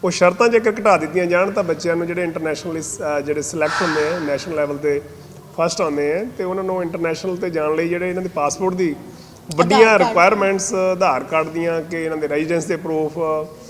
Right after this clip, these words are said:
Speaker 1: ਤੇ ਪੇਰੈਂਟਸ ਦੇ ਪ੍ਰੂਫ, ਉਹ ਨਾ ਹੋਣ ਕਰਕੇ ਉਹ ਕਾਫੀ ਕਈ ਵਾਰੀ ਲੇਟ ਹੋ ਜਾਂਦੇ। ਇਹ ਚੀਜ਼ਾਂ ਵੀ ਸਾਡੇ ਨਾਲ, ਅ, ਵਾਪਰਦੀਆਂ ਰਹੀਆਂ, ਤੇ ਮੈਂ ਆਸ ਕਰਦਾ ਤੁਹਾਡੇ through ਸਰਕਾਰ ਨੂੰ ਬੇਨਤੀ ਕਰਦਾ ਕਿ ਇਹਨਾਂ ਦੇ ਵੱਲ ਵਿਸ਼ੇਸ਼ ਧਿਆਨ ਦਿੱਤਾ ਜਾਵੇ,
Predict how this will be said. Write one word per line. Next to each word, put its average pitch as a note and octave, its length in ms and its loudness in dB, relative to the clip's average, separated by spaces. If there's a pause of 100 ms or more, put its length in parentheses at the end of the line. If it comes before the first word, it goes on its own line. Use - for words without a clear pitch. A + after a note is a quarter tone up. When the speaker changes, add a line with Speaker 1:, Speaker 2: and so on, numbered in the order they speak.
(320)
Speaker 1:
ਤੇ D#3 80 -4
ਪੇਰੈਂਟਸ F3 400 2
ਦੇ E3+ 120 0
ਪ੍ਰੂਫ, E3+ 300 -4
ਉਹ G#3+ 140 2
ਨਾ D#3 260 -2
ਹੋਣ G3 220 0
ਕਰਕੇ E3 580 -6 (200)
ਉਹ E3 60 -10
ਕਾਫੀ E3+ 300 -2
ਕਈ E3+ 140 -4
ਵਾਰੀ D#3+ 240 -2
ਲੇਟ D3+ 300 -2
ਹੋ F#3 60 0
ਜਾਂਦੇ। F#3 240 0
ਇਹ F#3 40 -2
ਚੀਜ਼ਾਂ D#3 240 -6
ਵੀ D3 80 -4
ਸਾਡੇ C#3+ 220 -4
ਨਾਲ, C#3 280 -6
ਅ, - 920 -4
ਵਾਪਰਦੀਆਂ E3+ 540 4
ਰਹੀਆਂ, F#3+ 260 2
ਤੇ E3 380 -2
ਮੈਂ D3+ 140 -4
ਆਸ D3+ 220 -2
ਕਰਦਾ E3+ 280 -2
ਤੁਹਾਡੇ E3+ 260 -2
through E3 180 -6
ਸਰਕਾਰ D3+ 340 -4
ਨੂੰ D3+ 140 -4
ਬੇਨਤੀ C#3+ 300 -4
ਕਰਦਾ F3+ 320 0
ਕਿ F3+ 260 -4
ਇਹਨਾਂ E3 180 -2
ਦੇ E3 80 -2
ਵੱਲ D3+ 160 -2
ਵਿਸ਼ੇਸ਼ D3 380 -8
ਧਿਆਨ E3 200 -2
ਦਿੱਤਾ C#3+ 220 -4
ਜਾਵੇ, D#3+ 300 -4